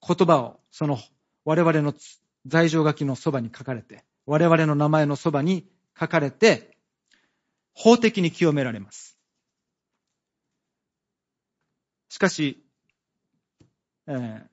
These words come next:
それは義人とも言いますが、聖化も同時に起こるんです。義人と聖化は同時に起こります。では、この聖化、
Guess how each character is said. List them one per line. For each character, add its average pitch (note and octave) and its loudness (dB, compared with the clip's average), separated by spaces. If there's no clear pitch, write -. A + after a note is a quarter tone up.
そ - -12
れ D#3+ 0
は D3 2
義 C3 0
人 A3 4
と F3 0
も C3+ 0
言 B2+ -4
い B2 -4
ま B2+ -6
す - -16
が、 B2+ -10
聖 C#4+ 0
化 A3 -2
も A3 2
同 D3+ 4
時 C#3 -6
に C3 -4
起 A#2 -8
こ A#2+ -12
る G#2 -14
ん F#2+ -18
で - -20
す。 - -20
義 C3 -4
人 F#3+ 2
と E3+ -2
聖 D#3 -2
化 B2 -10
は A2+ -10
同 C#3+ -4
時 C#3 -6
に A#2+ -6
起 A2+ -12
こ A2+ -14
り G2+ -16
ま G2 -20
す。 - -20
で C#3+ -2
は、 C3 -4
こ D3 -6
の C3 -6
聖 G#3+ -2
化、 - -8